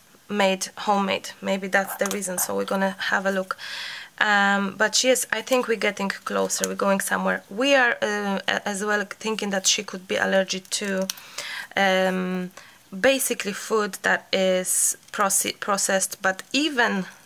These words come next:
the most good and branded processed food, except baby food. Um, so, like, for example, ketchup.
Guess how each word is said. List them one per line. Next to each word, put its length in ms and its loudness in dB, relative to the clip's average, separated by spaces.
the 120 0
most 600 0
good 300 0
and 160 -6
branded 640 2
processed 400 -2
food, 360 -6
except 540 -4
baby 300 0
food. 280 -12
Um, 440 4
so, 560 0
like, 360 0
for 160 0
example, 360 0
ketchup. 500 -2